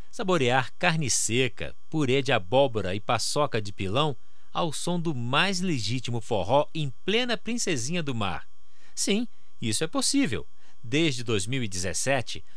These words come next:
Copacabana abriga em seu coração um pedacinho da Feira de São Cristóvão, com a filial da Barraca da Chiquita, um dos mais tradicionais e premiados restaurantes do Centro Luiz Gonzaga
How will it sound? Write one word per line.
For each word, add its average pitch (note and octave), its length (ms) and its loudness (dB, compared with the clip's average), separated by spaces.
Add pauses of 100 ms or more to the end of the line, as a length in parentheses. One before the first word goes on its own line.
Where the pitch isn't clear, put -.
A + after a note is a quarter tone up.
(140)
Copacabana E3+ 800 2
abriga C3 400 2
em G#2+ 80 2
seu C#3+ 200 2
coração C3+ 680 2
um E3+ 120 0
pedacinho G#3+ 800 0
da D3+ 140 2
Feira D3 320 -2
de C#3 80 -4
São D3 160 0
Cristóvão, C3+ 640 0 (220)
com A2+ 120 0
a G#2 60 2
filial B2 500 2
da A#2 140 2
Barraca A#2 580 2
da D#3+ 140 0
Chiquita, D3 680 -2 (240)
um F#3+ 140 0
dos C3 220 0
mais B2+ 300 2
tradicionais A#2+ 680 0
e B2 80 -2
premiados D3+ 680 0
restaurantes A#2+ 580 0
do A2+ 100 -4
Centro B2 400 0
Luiz D3 240 0
Gonzaga C#3 580 0